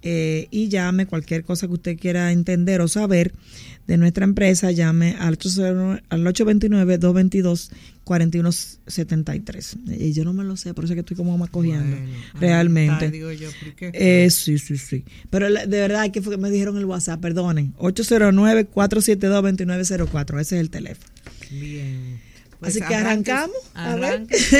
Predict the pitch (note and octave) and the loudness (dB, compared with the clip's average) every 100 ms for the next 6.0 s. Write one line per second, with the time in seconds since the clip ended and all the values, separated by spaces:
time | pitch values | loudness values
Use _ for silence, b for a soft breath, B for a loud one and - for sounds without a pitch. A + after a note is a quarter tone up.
0 | C#4 - C5+ - A#4+ - F#3+ F#3+ A3+ B3+ | 8 6 -2 -4 -8 -8 -8 -6 -8 -8
1 | C4+ C4+ D4+ D4 C#4+ - A3+ A3+ C4 C4+ | -4 -2 2 4 2 2 2 2 2 0
2 | E4 F4 D#4+ C#4+ C#4+ C4+ G3 A3 - - | -2 -2 0 2 0 0 0 -2 -4 -20
3 | - - - - - - - F3 F3 F#3 | -20 -20 -20 -20 -20 -20 0 0 2 2
4 | F#3 F#3+ G#3+ G#3+ F#3 F#3+ G#3 G3+ F3 E3+ | 4 4 4 4 4 2 0 -2 0 0
5 | F3 G3 F#3+ - F3+ F3 F3 G3 E3 E3 | 0 0 -2 0 -2 -2 0 2 2 0